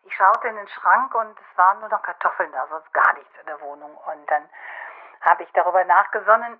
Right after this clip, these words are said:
<clears throat> die armen Kartoffeln, die kommen auch nie raus. Und dann haben wir diese Kartoffeln an Schnüre gebunden, sind damit auf die Pollereienwiesen gegangen und sind dort mit denen spazieren gegangen. Und uns kamen viele Spaziergänger mit Hunden <laughs> entgegen, die uns sehr komisch anguckten.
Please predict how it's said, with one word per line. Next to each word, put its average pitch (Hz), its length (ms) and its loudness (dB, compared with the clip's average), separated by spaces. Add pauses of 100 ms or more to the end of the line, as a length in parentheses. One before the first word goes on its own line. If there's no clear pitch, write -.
(140)
<clears throat> 240 260 -20
die 202 100 -2
armen 208 220 4
Kartoffeln, 214 380 -10
die 214 60 -20
kommen 220 260 -8
auch 185 180 -4
nie 208 180 -14
raus. 151 380 -4
Und 160 120 -18
dann 214 200 -4
haben 254 200 0
wir 233 80 -8
diese 220 200 -18
Kartoffeln - 480 -2
an 190 140 0
Schnüre 262 380 -6
gebunden, 196 500 -8
sind 196 160 -18
damit 185 260 -8
auf - 120 -8
die 185 80 -20
Pollereienwiesen 180 1120 -2
gegangen 160 460 -2
und 254 180 -18
sind 208 220 -18
dort - 220 0
mit 202 140 -14
denen 147 220 -20
spazieren 170 420 -8
gegangen. 139 380 -10 (640)
Und 190 100 -10
uns 190 160 -16
kamen 160 300 2
viele 277 180 -4
Spaziergänger 190 680 -4
mit 170 200 -10
Hunden 175 260 -8
<laughs> - 0 -
entgegen, 185 500 -8
die 196 80 -10
uns 180 220 -12
sehr 180 160 6
komisch 185 400 -6
anguckten. 226 720 -4